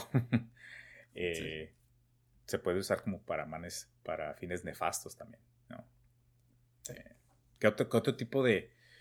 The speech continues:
Speaker 1: de repercusiones crees que esto tenga? Me comentabas lo de que las generaciones más nuevas también parece que son más,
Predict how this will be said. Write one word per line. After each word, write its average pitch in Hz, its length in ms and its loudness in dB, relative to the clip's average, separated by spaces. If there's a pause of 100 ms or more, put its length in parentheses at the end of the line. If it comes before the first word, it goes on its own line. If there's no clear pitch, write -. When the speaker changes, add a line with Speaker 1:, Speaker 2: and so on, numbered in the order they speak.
(360)
Speaker 1:
de 82 840 0 (500)
repercusiones 101 640 0
crees - 200 0
que 107 100 0
esto - 160 -4
tenga? 87 560 -4
Me 98 140 -2
comentabas 98 640 2
lo 95 180 -2
de 85 360 -2 (800)
que 87 260 -2
las 85 220 -2
generaciones 92 880 -4
más 95 160 0
nuevas 98 280 2
también 87 300 -4
parece 92 380 0
que 95 100 -4
son 92 240 -2
más, 92 580 -4